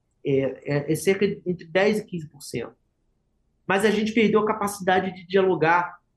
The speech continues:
com os outros. E os outros, eles são brasileiros também e não estariam, esses outros bolsonaristas que não cometeriam crimes, não violariam a Constituição, essas pessoas, a gente tem que tentar voltar a dialogar com elas,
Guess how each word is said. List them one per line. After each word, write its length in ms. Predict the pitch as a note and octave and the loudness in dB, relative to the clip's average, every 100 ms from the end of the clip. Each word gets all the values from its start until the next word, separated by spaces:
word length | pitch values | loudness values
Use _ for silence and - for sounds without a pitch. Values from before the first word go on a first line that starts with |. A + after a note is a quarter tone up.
| _ | _
com 180 | - G3+ | 0 2
os 160 | F#3+ D3+ | 4 4
outros. 440 | E3+ E3 - - | 4 2 -12 -12
E 80 | G3 | -4
os 180 | G3+ D#3+ | -2 2
outros, 580 | G3 A3+ - D3+ - - _ _ _ _ | 4 4 0 -12 -18 -20 _ _ _ _
eles 220 | F#3+ F3+ | -2 -2
são 220 | - A3 | 0 2
brasileiros 500 | A#3 G3 E3+ E3+ E3 | 4 2 4 2 2
também 480 | - D3 D3+ F#3 G3+ - _ | -2 -2 0 0 -4 -10 _
e 80 | G#3 | 0
não 220 | G3+ A3+ | 2 2
estariam, 800 | A#3+ - A3+ F3+ G3+ A3 D#3+ - | 0 0 2 2 0 -2 -2 -4
esses 300 | - C#3+ C#3 | -10 -10 -2
outros 240 | D3+ F#3 D3 | 0 0 -4
bolsonaristas 680 | C#3 C3 C#3+ B2+ D3 C#3 - | -8 -4 -2 0 -2 -6 -8
que 120 | C#3+ | -2
não 360 | D3+ G3 D#3 - _ _ _ | 2 2 -2 -8 _ _ _
cometeriam 540 | D#3 D3 D3 C3 C#3+ | 0 0 0 0 -2
crimes, 420 | C3 C3+ F3 D#3 | -2 -2 -2 -2
não 180 | C#3 D#3+ | 0 0
violariam 520 | D#3+ D#3+ C#3+ B2+ E3 | 2 4 2 0 -2
a 40 | D#3 | -4
Constituição, 840 | C3+ - - B2 - F3 F#3 - _ _ _ _ _ - | -6 -8 -8 -8 -4 -2 -2 -4 _ _ _ _ _ 4
essas 340 | G3+ A3 G#3 | 6 4 -2
pessoas, 600 | - - G3+ G#3+ G#3+ - - | -2 -2 2 2 0 -4 -6
a 60 | |
gente 340 | F#3 G#3+ G#3 - | -2 -2 -4 2
tem 220 | B3 C4 | 4 2
que 80 | - | 0
tentar 420 | G#3+ G3 G3 F#3+ | -4 0 0 0
voltar 300 | F3 - F#3+ | -4 -2 0
a 20 | |
dialogar 400 | D#3+ D3+ C3 B2+ | 0 0 0 -2
com 160 | - B2+ | -4 -6
elas, 400 | A2+ A#2 - | -6 -10 -16